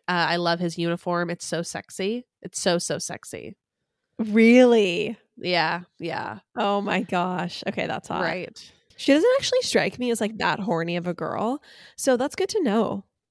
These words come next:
Speaker 2: There's some spice
Speaker 1: <laughs>
Speaker 2: there.
Speaker 1: Yeah, there certainly is. You know, and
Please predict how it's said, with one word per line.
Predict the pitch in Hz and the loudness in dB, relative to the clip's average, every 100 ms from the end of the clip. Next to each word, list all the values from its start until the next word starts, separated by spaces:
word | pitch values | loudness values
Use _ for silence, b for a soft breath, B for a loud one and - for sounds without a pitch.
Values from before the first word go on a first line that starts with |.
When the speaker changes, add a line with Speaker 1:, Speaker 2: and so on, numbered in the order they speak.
| _ - | _ -2
Speaker 2:
There's | 220 262 | -2 0
some | 277 | -2
spice | 233 185 208 - | 0 0 -2 -4
Speaker 1:
<laughs> | |
Speaker 2:
there. | - 92 208 _ - _ _ - - _ _ _ - _ - _ - B B B | -6 -6 -8 _ -20 _ _ -20 -20 _ _ _ -20 _ -20 _ -20 B B B
Speaker 1:
Yeah, | 294 233 | 2 4
there | 202 226 | 4 2
certainly | - 185 196 196 | -2 -4 -2 0
is. | 185 180 196 | 0 0 0
You | 202 | 0
know, | 196 | 2
and | 190 185 | 0 -2